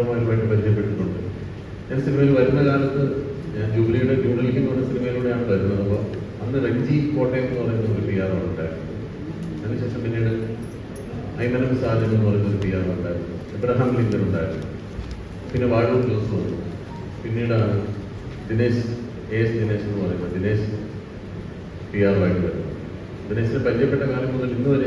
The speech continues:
ദിനേശിനെ കുറിച്ച് നമുക്ക് നല്ലതേ പറയാനുള്ളൂ, നല്ല ഓർമ്മകളേ ഉള്ളൂ. മാന്യമായ പെരുമാറ്റം. ദിനേശ് ഒരു സെറ്റിൽ വന്നു കഴിഞ്ഞാൽ നമ്മളൊന്ന് വിഷ് ചെയ്തെന്നിരിക്കും, പിന്നീട് ദിനേശ് നമ്മുടെ കാര്യങ്ങളൊന്നും ശ്രദ്ധിക്കാൻ പറ്റില്ല. ഒരു പി ആർ ഒ എന്ന് പറഞ്ഞാൽ ഒരു സിനിമയുടെ പി ആർ വർക്ക്സിന് ഉള്ളൊരു ഇമ്പോർട്ടൻസ് വളരെ വലുതാണ്.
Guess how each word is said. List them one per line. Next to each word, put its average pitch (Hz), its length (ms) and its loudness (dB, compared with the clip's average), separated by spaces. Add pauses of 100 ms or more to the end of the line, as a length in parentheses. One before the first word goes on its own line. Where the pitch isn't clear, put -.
ദിനേശിനെ 117 340 -2
കുറിച്ച് 110 240 -6
നമുക്ക് 107 280 -2
നല്ലതേ 101 340 0
പറയാനുള്ളൂ, 101 460 0
നല്ല 98 160 0
ഓർമ്മകളേ 101 500 2
ഉള്ളൂ. 87 120 0 (640)
മാന്യമായ 123 440 2
പെരുമാറ്റം. 104 480 0
ദിനേശ് 107 260 0
ഒരു - 100 -4
സെറ്റിൽ - 300 -2
വന്നു 127 140 -2
കഴിഞ്ഞാൽ 127 280 -2
നമ്മളൊന്ന് 127 360 -2
വിഷ് - 120 -2
ചെയ്തെന്നിരിക്കും, 143 500 2 (100)
പിന്നീട് 127 280 0 (480)
ദിനേശ് 120 320 -2
നമ്മുടെ 117 260 2
കാര്യങ്ങളൊന്നും 127 520 2
ശ്രദ്ധിക്കാൻ 107 360 0
പറ്റില്ല. 90 300 0 (920)
ഒരു 110 140 -4
പി 113 80 -2 (120)
ആർ 139 160 6
ഒ - 20 2 (480)
എന്ന് 131 200 -2
പറഞ്ഞാൽ 117 320 0 (120)
ഒരു - 160 -4
സിനിമയുടെ 123 420 -2
പി 120 80 -4 (120)
ആർ 139 80 4 (100)
വർക്ക്സിന് 127 440 -2 (880)
ഉള്ളൊരു 120 260 0
ഇമ്പോർട്ടൻസ് 139 480 2
വളരെ 113 300 4
വലുതാണ്. 90 360 2